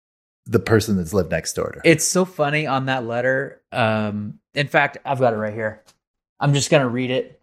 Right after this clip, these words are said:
Speaker 2: I'm gonna read part of it. It says, uh,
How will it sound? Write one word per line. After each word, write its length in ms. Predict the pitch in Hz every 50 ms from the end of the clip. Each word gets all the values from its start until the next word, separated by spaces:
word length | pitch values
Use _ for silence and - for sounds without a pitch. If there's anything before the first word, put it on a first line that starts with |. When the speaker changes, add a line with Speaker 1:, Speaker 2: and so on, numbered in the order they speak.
| _ _ _ _ _ _ -
Speaker 2:
I'm 80 | -
gonna 160 | 131 131 123 117
read 200 | 120 120 107 -
part 200 | - 120 120 120
of 100 | 110 113
it. 280 | 120 - - - _ _ _ _ _ _ - - _ _ _ _ -
It 80 | - _ _ _ _ _ _ _ _ _ _ _ _ _ -
says, 520 | - - - - 143 127 123 117 110 110
uh, 360 | 120 117 113 110 107 107 107